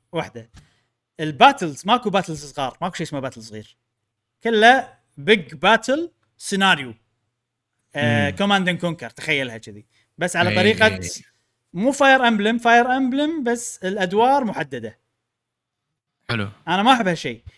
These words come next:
Speaker 1: بس بهاللعبة كل شيء ثاني عجيب لدرجة إن الموضوع هذا صار أوكي معي. يعني
Speaker 2: حلو،
Speaker 1: أوك-،
Speaker 2: حلو،
Speaker 1: يعني
Speaker 2: حلو.
Speaker 1: تسوى إني ألعبها عشان هالشيء. آه، هل
Speaker 2: مم.
Speaker 1: الرذم بطيء؟ أتوقع نفس فاير امبلم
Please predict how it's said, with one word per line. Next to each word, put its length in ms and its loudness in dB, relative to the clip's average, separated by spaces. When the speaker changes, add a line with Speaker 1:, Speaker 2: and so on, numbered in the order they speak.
Speaker 1:
بس 220 -6
بهاللعبة 520 2
كل 160 -4
شيء 140 -2
ثاني 220 4
عجيب 320 0
لدرجة 320 -4
إن 100 -4
الموضوع 460 -4
هذا 120 -4
صار 200 -6
أوكي 220 -8
معي. 260 -12
يعني 260 -4
Speaker 2:
حلو، 160 0
Speaker 1:
أوك-، 40 -10
Speaker 2:
حلو، 160 -4
Speaker 1:
يعني 260 -2
Speaker 2:
حلو. 160 -16
Speaker 1:
تسوى 300 -2
إني 160 -6
ألعبها 300 -10
عشان 320 -14
هالشيء. 280 -20
آه، 180 0
هل 160 4
Speaker 2:
مم. 60 4
Speaker 1:
الرذم 580 0
بطيء؟ 500 -6
أتوقع 600 -12
نفس 280 -10
فاير 260 -4
امبلم 260 -10